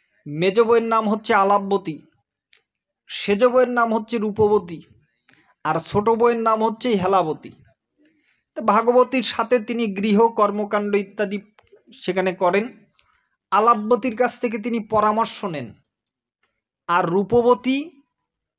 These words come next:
ওর একটু রূপ চেহারা বেশি আছে তো, তো বাইরে তো ঘুরতে গেলে রূপবান রূপবতীকে নিয়ে ঘুরতে হয়, তো ওনাকে নিয়ে ঘোরাঘুরি করেন।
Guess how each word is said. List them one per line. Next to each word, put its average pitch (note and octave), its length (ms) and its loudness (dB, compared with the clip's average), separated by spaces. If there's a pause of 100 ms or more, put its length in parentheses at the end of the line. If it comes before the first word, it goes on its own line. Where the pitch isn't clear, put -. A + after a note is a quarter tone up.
(140)
ওর D#3+ 100 -2
একটু F3+ 260 -4
রূপ G3+ 300 -4
চেহারা A3 280 2
বেশি G3+ 320 0
আছে A3 180 0
তো, A3 240 2
তো G3+ 120 -2
বাইরে F#3+ 400 2
তো G#3+ 160 0 (460)
ঘুরতে G3+ 360 -4
গেলে G#3+ 460 0 (920)
রূপবান G#3+ 640 2
রূপবতীকে G#3+ 600 -2
নিয়ে G#3 180 -2
ঘুরতে G#3 340 0
হয়, G#3 240 2 (320)
তো F3 340 -6
ওনাকে A#3 440 -4
নিয়ে G#3+ 220 0
ঘোরাঘুরি F3 440 0
করেন। C#3+ 320 -4